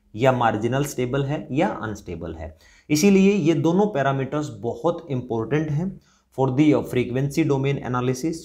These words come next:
to comment on the stability of any control system। तो स्टार्ट करते हैं दोस्तों।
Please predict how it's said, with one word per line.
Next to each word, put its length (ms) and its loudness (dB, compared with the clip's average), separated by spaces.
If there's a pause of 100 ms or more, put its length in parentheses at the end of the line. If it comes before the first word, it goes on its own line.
to 160 0
comment 360 0
on 200 0
the 100 -2
stability 680 -2
of 200 -2 (120)
any 280 0
control 380 -6
system। 340 -16 (640)
तो 180 8
स्टार्ट 280 4
करते 260 2
हैं 140 2
दोस्तों। 280 0